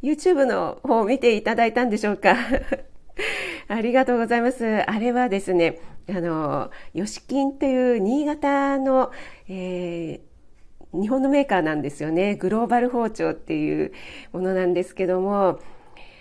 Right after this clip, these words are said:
あれ、あ、このサムネかな？<laughs> 本当にね、切れ味がいいので、なんかね、料理の腕が上がった気になりますよね。えーと、「なおちゃん先生、私は今起きました」ということで、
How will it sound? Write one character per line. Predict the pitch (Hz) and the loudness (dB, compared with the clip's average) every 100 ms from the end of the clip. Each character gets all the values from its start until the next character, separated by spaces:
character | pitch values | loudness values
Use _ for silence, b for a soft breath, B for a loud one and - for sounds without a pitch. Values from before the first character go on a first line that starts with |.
| B | B
あ | 202 190 | -8 -6
れ、 | 196 - | -4 -4
あ、 | 208 - | -6 -6
こ | - 294 | 0 2
の | 302 | 2
サ | - 254 | 2 4
ム | 359 | 6
ネ | 381 | 6
か | 381 | 4
な？ | 370 370 415 B B 277 262 - | 4 2 0 B B 0 4 4
<laughs> | - - - - - | 4 -2 -4 -12 -8
本 | 277 330 370 381 | 2 4 4 4
当 | 359 | 6
に | 349 | 8
ね、 | 359 320 | 8 6
切 | 320 | 4
れ | 247 285 | 4 6
味 | 233 220 | 6 6
が | 185 165 | 6 6
い | - 208 196 180 170 | 2 0 4 4 4
い | |
の | 160 165 | 2 0
で、 | 180 180 165 B B | 2 2 2 B B
な | - | -10
ん | 214 | -6
か | 165 | -2
ね、 | 165 151 151 | 0 -2 -2
料 | 190 247 | 0 0
理 | 180 175 | 2 2
の | 165 | 2
腕 | 185 196 | 2 0
が | 165 - | 0 -2
上 | 190 | -4
が | 196 | -6
っ | |
た | 208 220 | -6 -8
気 | 214 | -2
に | 247 214 | 0 2
な | 226 | 2
り | 233 | 0
ま | 185 | 0
す | - | 0
よ | 175 | -2
ね。 | - 185 190 - - - - 349 B B B B B B - | -2 -4 -4 -6 -10 -18 -12 -12 B B B B B B -14
え | 180 | -14
ー | 180 | -10
と、 | 208 | -8
「な | 180 | -6
お | 226 | -4
ち | 262 | -4
ゃ | |
ん | |
先 | 262 262 | -2 0
生、 | 254 240 | 2 2
私 | 226 233 269 | 2 -2 0
は | 247 | 0
今 | 254 277 254 | 2 4 2
起 | 240 | 2
き | 233 | 4
ま | 247 | 4
し | 247 | 4
た」 | 233 | 0
と | 208 | 2
い | |
う | 254 | 2
こ | 302 | 4
と | 294 | 4
で、 | 277 - | 2 0